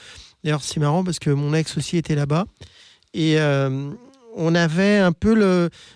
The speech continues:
euh, le même, euh, je pense qu'on est tout un peu passé par là, c'est-à-dire à un moment, on s'est compris.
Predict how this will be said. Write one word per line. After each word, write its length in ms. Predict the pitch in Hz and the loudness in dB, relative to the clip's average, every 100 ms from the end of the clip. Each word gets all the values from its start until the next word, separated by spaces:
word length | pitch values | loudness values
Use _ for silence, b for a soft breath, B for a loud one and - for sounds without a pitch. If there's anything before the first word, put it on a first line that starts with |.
| B - | B -8
euh, 200 | 98 175 | -4 0
le 300 | 170 175 175 | 2 4 4
même, 400 | 185 208 214 196 | 2 2 2 2
euh, 880 | 180 175 170 165 160 160 151 156 - - 180 | 4 4 2 2 0 0 -2 -6 -8 -12 -12
je 100 | - | -4
pense 220 | 226 - | -4 -2
qu'on 200 | 190 185 | 0 2
est 120 | 175 | 0
tout 140 | 220 233 | -2 -2
un 120 | 220 | -2
peu 160 | 185 202 | 0 0
passé 320 | 202 - 202 | 0 -2 -2
par 160 | 185 185 | -2 0
là, 160 | 226 | 0
c'est-à-dire 500 | - 202 190 175 180 | 0 0 0 0 0
à 60 | 202 | 0
un 40 | |
moment, 380 | 208 202 196 196 | 2 2 2 2
on 120 | 185 | 0
s'est 160 | - 185 | -2 -4
compris. 540 | 185 175 185 202 269 | -2 -4 0 2 2